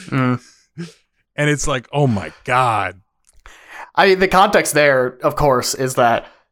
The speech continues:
Speaker 1: I mean, even, even if that's not a direct reference to O J Simpson, O J Simpson was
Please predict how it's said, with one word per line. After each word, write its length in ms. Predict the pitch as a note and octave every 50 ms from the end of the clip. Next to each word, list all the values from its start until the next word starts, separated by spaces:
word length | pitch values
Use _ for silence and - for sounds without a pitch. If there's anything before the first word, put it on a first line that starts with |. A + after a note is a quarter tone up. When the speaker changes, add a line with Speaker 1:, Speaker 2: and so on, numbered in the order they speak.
| _ _ _
Speaker 1:
I 80 | F#3 F3+
mean, 160 | F#3 F3+ F3+
even, 320 | G#3 A3+ B3 A#3+ G3+ F#3 -
even 200 | A#3 C4+ D4 C4+
if 80 | -
that's 180 | - G3 F#3+ F#3+
not 140 | G3+ F3+ D#3
a 20 |
direct 320 | C#3 C3 B2 C3 C3 -
reference 300 | C#3 B2+ A#2 - B2+ -
to 120 | - C3+ A#2+
O 60 | A#2
J 120 | A#2 A#2 G#2+
Simpson, 440 | - B2+ C3+ C#3 - G3+ G3+ G3+ G3+ _ _ _ _
O 100 | - D#3 F3+
J 80 | A3
Simpson 340 | G#3+ A#3+ A3+ - G3+ F#3 D#3+
was 520 | C#3+ C#3 C#3+ C#3 C#3 C3+ C3+ - - -